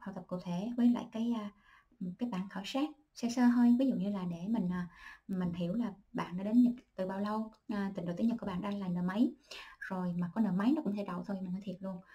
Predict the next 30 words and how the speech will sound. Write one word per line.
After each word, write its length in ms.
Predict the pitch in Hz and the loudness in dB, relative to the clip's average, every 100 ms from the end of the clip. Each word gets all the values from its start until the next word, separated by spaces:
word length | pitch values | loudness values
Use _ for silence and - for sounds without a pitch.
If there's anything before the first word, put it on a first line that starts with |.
| - _ - | -20 _ -8
Rồi 160 | 196 | -6
đang 200 | 185 208 | -4 -2
làm 200 | 208 185 | -2 -2
ngày 80 | 180 185 | -2 -4
cái 60 | |
câu 120 | 202 208 | -4 -4
năm 220 | 208 202 | -2 -2
bao 120 | 208 | 2
nhiêu, 180 | 226 240 | 6 6
đã 60 | 175 | 4
thấy 100 | 254 | 2
những 120 | 247 | 2
câu 140 | 180 214 | 0 -4
hỏi 100 | 185 | -2
đơn 160 | 208 | -2
giản. 240 | 196 185 240 - - - | -2 -4 -4 -8 -18 -10
Và 80 | 180 | -2
tiếp 140 | 240 | -2
theo 80 | 247 | 0
đó 160 | 220 240 | -2 -2
là 60 | 202 | -2
sẽ 420 | - 170 175 214 240 | -4 -4 -4 -4 -6
có, 120 | - 226 254 262 | -4 0 0 2
um, 220 | 220 208 - - _ | 0 -2 -10 -20 _
một 140 | 190 180 | -8 -6
cái 100 | 233 | -2
buổi, 280 | 180 175 220 | 0 0 -2
à, 200 | 226 202 202 | -8 -12 -4
nói 160 | 214 240 | 0 0
chuyện, 280 | 175 170 | 0 -6